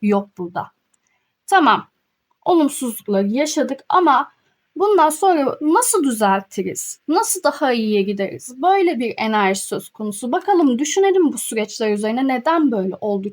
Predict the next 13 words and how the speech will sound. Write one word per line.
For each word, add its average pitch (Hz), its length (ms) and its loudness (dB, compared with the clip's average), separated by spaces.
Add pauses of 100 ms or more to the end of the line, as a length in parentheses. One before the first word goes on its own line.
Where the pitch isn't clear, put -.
Çözüme 262 480 -2
giden 196 380 -4 (600)
bir 294 380 0
enerji 214 640 0
söz 226 400 -6
konusu. 190 480 -4 (500)
Güzel 254 440 0
geldi 196 340 -2
burası 208 320 -8
gerçekten. 220 680 -2
Bunun 233 300 -2
akabinde 208 600 -2
de 214 240 -2